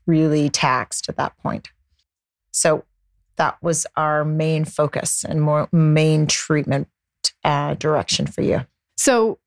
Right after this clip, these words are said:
Speaker 2: today I wanted to have you here because I know that medical documents don't always support when someone says they have adrenal fatigue. But
Speaker 1: Right.
Speaker 2: moving into what's happening in the world and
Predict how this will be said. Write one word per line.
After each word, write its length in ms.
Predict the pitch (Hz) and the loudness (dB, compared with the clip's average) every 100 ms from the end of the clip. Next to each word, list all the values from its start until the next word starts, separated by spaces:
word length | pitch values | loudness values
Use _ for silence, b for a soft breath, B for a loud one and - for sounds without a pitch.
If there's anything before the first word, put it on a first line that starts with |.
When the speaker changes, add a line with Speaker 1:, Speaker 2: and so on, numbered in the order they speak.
| - | -6
Speaker 2:
today 480 | 254 226 226 226 226 | 0 2 4 2 2
I 120 | 208 | 0
wanted 520 | 202 202 190 185 180 - | 2 2 2 0 -2 -2
to 80 | |
have 260 | 190 185 180 | -2 0 0
you 140 | 185 | 0
here 260 | 175 170 165 | 0 0 0
because 580 | 185 180 190 175 175 - | -2 -2 0 2 0 -2
I 80 | 190 | 0
know 220 | 190 185 | 2 2
that 280 | 185 175 - _ _ | 2 0 -2 _ _
medical 380 | 214 196 202 202 | 0 0 0 0
documents 500 | 190 170 170 185 170 | 0 0 0 -4 -2
don't 160 | 190 180 | -2 0
always 340 | 185 180 175 | 0 0 0
support 580 | - 175 190 175 165 - _ - | -4 -4 0 0 0 -4 _ -2
when 280 | 190 190 | 0 0
someone 380 | - 208 185 180 | 0 0 2 0
says 480 | 170 175 165 170 - B B _ | 0 0 0 -2 -6 B B _
they 100 | 196 | 0
have 280 | 185 196 185 | 2 2 0
adrenal 480 | 180 185 185 175 170 | 0 0 0 0 0
fatigue. 580 | 175 165 156 - 214 - _ B B B _ | -2 -4 -4 -4 -6 -10 _ B B B _
But 100 | 190 | 2
Speaker 1:
Right. 220 | 165 - - - | 2 -2 -6 2
Speaker 2:
moving 560 | 214 247 254 247 233 | 4 4 4 4 2
into 800 | - 202 202 196 - 180 170 170 190 | 2 2 2 0 2 2 2 2 2
what's 460 | 190 180 - - - - | 0 0 -4 -6 -8 -6
happening 560 | - 190 180 190 180 | 0 0 2 0 0
in 100 | 180 | 0
the 60 | 175 | 0
world 440 | 175 180 170 170 185 | 0 2 0 -2 -2
and 200 | 180 | -4